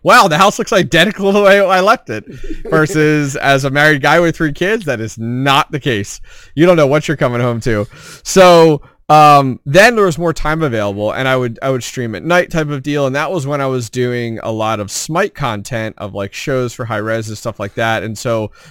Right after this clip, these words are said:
Speaker 1: like, I was casting some tournaments and stuff, so there was definitely some time being taken away, and my wife, you could, it,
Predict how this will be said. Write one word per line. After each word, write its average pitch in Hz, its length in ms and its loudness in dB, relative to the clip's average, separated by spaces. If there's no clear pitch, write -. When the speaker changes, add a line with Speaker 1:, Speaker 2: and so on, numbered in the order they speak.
Speaker 1:
like, 117 160 -4
I 123 80 2
was 123 220 -2
casting 120 440 -6
some 98 140 -16
tournaments 175 520 -6
and 156 180 -6
stuff, 156 200 -6
so 160 120 -8
there 180 80 -8
was 180 160 -6
definitely 220 300 -6
some 123 180 -10
time 143 320 -6
being 151 180 -6
taken 147 260 -4
away, 156 300 -2
and 139 400 0
my 165 180 2
wife, 170 400 4
you 156 140 -6
could, 147 160 -6
it, 143 240 -14